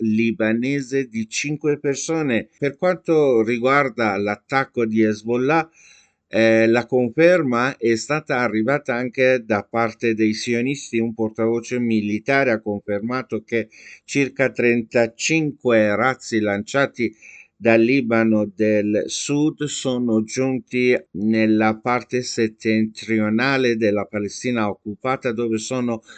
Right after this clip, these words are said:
ripetutamente risuonate le sirene d'allarme.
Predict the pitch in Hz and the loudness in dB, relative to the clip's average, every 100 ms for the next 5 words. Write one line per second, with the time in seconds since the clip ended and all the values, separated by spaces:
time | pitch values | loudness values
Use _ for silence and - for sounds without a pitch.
0 | - - 104 113 131 127 123 117 127 120 | -14 -6 0 2 2 2 0 0 -6 -2
1 | 131 127 135 156 160 - 156 - 120 120 | -2 0 -2 -2 -4 0 2 2 0 0
2 | 147 165 - 143 117 107 101 - 107 107 | -2 -2 -2 0 2 0 -2 -2 -2 0
3 | 120 127 - 135 113 95 92 92 90 98 | 0 -2 -4 -2 0 0 -2 -6 -4 -4
4 | 92 110 139 131 92 90 | 0 2 2 2 -4 -14